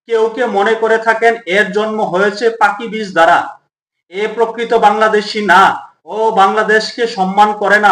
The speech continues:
বাংলাদেশের স্বাধীনতা সার্বভৌমত্বকে বিশ্বাস করে না, ও সর্বদাই বাংলাদেশকে উত্তপ্ত করে রাখে। সাত সমুদ্র তেরো নদীর ওপার থেকে বসে বসে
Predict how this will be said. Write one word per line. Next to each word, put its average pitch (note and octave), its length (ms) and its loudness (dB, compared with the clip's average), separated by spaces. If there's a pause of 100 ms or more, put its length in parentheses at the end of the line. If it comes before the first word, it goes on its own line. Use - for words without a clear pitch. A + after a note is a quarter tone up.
(100)
বাংলাদেশের G3+ 560 -2
স্বাধীনতা G3+ 520 -4
সার্বভৌমত্বকে G3+ 960 -4
বিশ্বাস G3 480 -2
করে A3 200 0
না, G3+ 140 4 (800)
ও F3 80 -10 (120)
সর্বদাই A3 640 0
বাংলাদেশকে G3+ 680 -2
উত্তপ্ত A3+ 540 -2
করে G#3+ 240 0
রাখে। G3+ 320 0 (540)
সাত F#3+ 220 -2 (100)
সমুদ্র G#3+ 420 -4 (160)
তেরো A3 260 2
নদীর G#3+ 340 0
ওপার G#3+ 220 2 (100)
থেকে A3 220 -6
বসে F#3+ 300 -4
বসে G#3+ 320 -2